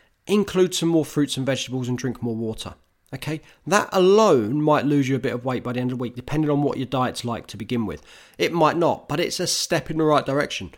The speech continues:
Week two, you might say, "I'm gonna lose a, I'm gonna lose a pound by the end of week two."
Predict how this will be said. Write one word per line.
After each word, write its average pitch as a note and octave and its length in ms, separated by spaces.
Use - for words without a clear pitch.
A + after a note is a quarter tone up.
Week F3+ 360
two, F#3+ 340
you D3 120
might C#3+ 200
say, D#3 300
"I'm - 80
gonna C#3+ 180
lose C3 300
a, C3+ 40
I'm G3+ 100
gonna C#3 140
lose C3+ 180
a C#3 40
pound B2 420
by A#2+ 100
the C3+ 60
end C3 100
of A#2+ 100
week C3+ 200
two." C3+ 260